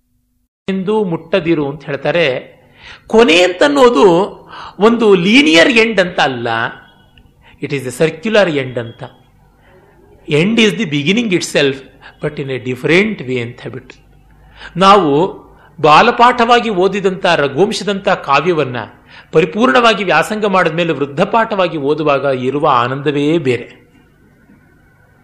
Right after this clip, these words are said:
ನೀವು ನಿಮ್ಮ ಚೈಲ್ಡ್‌ಹುಡ್ ಮೆಮೊರೀಸನ್ನ ಮತ್ತೆ ರೀಕ್ಯಾಪ್ಸುಲೇಟ್ ಮಾಡ್ಕೊಳ್ಳೋದಕ್ಕೆ ಎಪ್ಪತ್ತು ಎಂಬತ್ತು ವರ್ಷ ಆದಮೇಲೆ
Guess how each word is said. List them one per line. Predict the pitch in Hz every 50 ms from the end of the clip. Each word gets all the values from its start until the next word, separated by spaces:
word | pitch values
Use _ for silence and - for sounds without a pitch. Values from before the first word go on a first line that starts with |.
| _ _ _ _ 196
ನೀವು | 196 226 220 190 165 139 135 160 208 214 - - - _ _ _ _ - - _ _ 180
ನಿಮ್ಮ | 185 202 202 202 196 185
ಚೈಲ್ಡ್‌ಹುಡ್ | 170 - 185 185 220 277 277 269 294 294 - 196 196
ಮೆಮೊರೀಸನ್ನ | 208 202 208 247 262 262 254 - 254 240 226 220 190 160 - - - - - _ _ _ _ _ _ -
ಮತ್ತೆ | 185 214 214 - - 269
ರೀಕ್ಯಾಪ್ಸುಲೇಟ್ | 240 240 240 - 262 254 254 - 254 247 240 247 226
ಮಾಡ್ಕೊಳ್ಳೋದಕ್ಕೆ | 220 214 - 233 208 202 165 185 185 - 165
ಎಪ್ಪತ್ತು | 151 151 160 185 185 - - 214 214 - 190
ಎಂಬತ್ತು | 190 196 196 - 196
ವರ್ಷ | 190 - - 247 233
ಆದಮೇಲೆ | 208 202 190 190 196 185 160 147 135 147 143 - - -